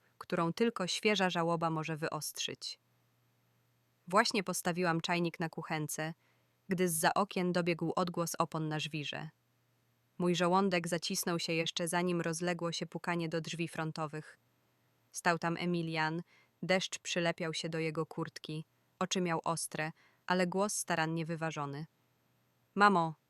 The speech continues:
zaczął, tym razem łagodniej. „Byłem młody, byłem wściekły. Popełniłem błędy. Czy nie możemy zacząć od nowa?”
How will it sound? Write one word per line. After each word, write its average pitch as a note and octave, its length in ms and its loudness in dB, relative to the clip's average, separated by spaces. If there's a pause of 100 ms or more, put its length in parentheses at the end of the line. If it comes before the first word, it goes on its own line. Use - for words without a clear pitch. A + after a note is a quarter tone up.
(160)
zaczął, D#3+ 480 -4 (120)
tym F#3 180 0
razem E3+ 320 0
łagodniej. D#3 600 -4 (800)
„Byłem A3 300 6
młody, F#3 640 6
byłem F#3 260 2
wściekły. D#3 640 -2 (480)
Popełniłem G#3 580 6
błędy. E3 480 2 (560)
Czy A#3 120 4
nie A3+ 120 8
możemy A3 360 6
zacząć F#3 360 0
od E3+ 140 -4
nowa?” E3 380 -2